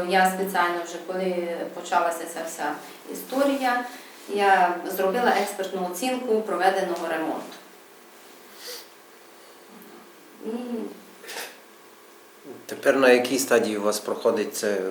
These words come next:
Speaker 2: Є якісь суди?
Speaker 1: Е,
Speaker 2: Чи
Speaker 1: суд був суд, котрий задовільнив його позов.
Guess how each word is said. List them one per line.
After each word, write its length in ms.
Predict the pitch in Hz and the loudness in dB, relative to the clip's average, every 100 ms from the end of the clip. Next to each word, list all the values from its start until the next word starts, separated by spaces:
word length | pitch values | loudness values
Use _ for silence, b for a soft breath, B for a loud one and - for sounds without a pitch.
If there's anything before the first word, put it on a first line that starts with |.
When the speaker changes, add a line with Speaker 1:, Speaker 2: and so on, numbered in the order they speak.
| 110 | -2
Speaker 2:
Є 200 | 110 123 | 4 6
якісь 300 | 120 123 117 | 6 2 0
суди? 560 | - 117 104 104 101 101 | 0 2 4 4 2 0
Speaker 1:
Е, 40 | 214 | 0
Speaker 2:
Чи 100 | 202 | 0
Speaker 1:
суд 360 | - 277 277 | 2 4 4
був 340 | 208 214 214 196 | 4 6 6 8
суд, 280 | 294 294 294 - | 8 8 8 4
котрий 360 | 226 220 208 190 | 0 2 2 2
задовільнив 760 | 196 190 196 202 202 202 180 | 2 2 2 2 2 2 2
його 360 | 185 180 165 135 - - - - - | 0 0 -2 -2 -6 -14 -20 -12 2
позов. 460 | 254 285 285 294 | 6 8 6 4